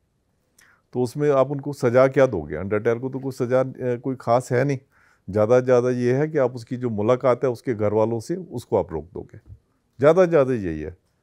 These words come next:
कि आप उसकी मुलाकात, जो उसके घर वाले मिलने आते हैं, उसको आप रोक दोगे, या आपका, उसका टीवी जो आपने अगर दिया हुआ है, तो वो,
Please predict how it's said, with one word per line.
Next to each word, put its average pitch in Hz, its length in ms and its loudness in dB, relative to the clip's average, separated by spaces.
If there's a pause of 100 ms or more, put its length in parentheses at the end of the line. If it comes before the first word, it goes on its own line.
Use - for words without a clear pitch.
(320)
कि 110 60 -6
आप 107 120 2
उसकी 117 200 -12
मुलाकात, 113 380 -2
जो 123 100 -8
उसके 113 200 -10
घर 98 140 -8
वाले 107 260 -2
मिलने 113 220 -6
आते 104 200 -6
हैं, 139 60 -6
उसको 117 200 -6
आप 101 160 -2
रोक 98 120 -6
दोगे, 107 380 -6 (1400)
या 123 120 6
आपका, 117 220 2 (140)
उसका 113 220 -4
टीवी 113 320 -4
जो 117 180 -2
आपने 110 280 0
अगर 104 200 -2
दिया 98 240 -2
हुआ 107 120 -2
है, 123 60 -4
तो 123 120 -10
वो, 104 200 -8